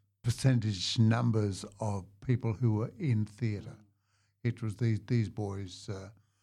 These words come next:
they did a magnificent job, and they were, they were trained well,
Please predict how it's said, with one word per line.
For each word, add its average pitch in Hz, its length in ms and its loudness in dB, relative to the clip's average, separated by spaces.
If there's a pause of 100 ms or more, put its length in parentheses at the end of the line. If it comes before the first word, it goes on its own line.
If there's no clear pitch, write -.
(220)
they 131 120 4
did 123 220 4
a 113 60 2
magnificent 107 720 2
job, 101 340 -4
and 107 160 -4
they 104 160 -4
were, 98 220 -6 (460)
they 127 120 2
were 127 100 4
trained 131 360 2
well, 147 340 2